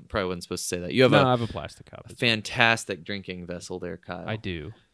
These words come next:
Speaker 1: Um, yeah, so this is a, it's a New England, I think they did the New England. Is that what
Speaker 2: They
Speaker 1: we
Speaker 2: did, they
Speaker 1: determined?
Speaker 2: did do the New England.
Speaker 1: So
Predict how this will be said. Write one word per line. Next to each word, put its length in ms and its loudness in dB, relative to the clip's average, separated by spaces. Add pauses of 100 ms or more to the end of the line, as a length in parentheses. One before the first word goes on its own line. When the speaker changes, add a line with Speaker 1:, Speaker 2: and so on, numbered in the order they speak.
(340)
Speaker 1:
Um, 560 2 (760)
yeah, 180 6
so 200 4
this 240 4
is 60 2
a, 180 4
it's 140 -2
a 40 2
New 140 -2
England, 400 -2
I 80 -4
think 240 -2
they 100 4
did 140 0
the 80 -2
New 160 -2
England. 320 -8
Is 160 -12
that 140 -2
what 60 -6
Speaker 2:
They 100 2
Speaker 1:
we 40 -2
Speaker 2:
did, 20 -6
they 100 2
Speaker 1:
determined? 260 0
Speaker 2:
did 200 0
do 120 -2
the 100 -4
New 200 -6
England. 360 -10 (600)
Speaker 1:
So 400 -12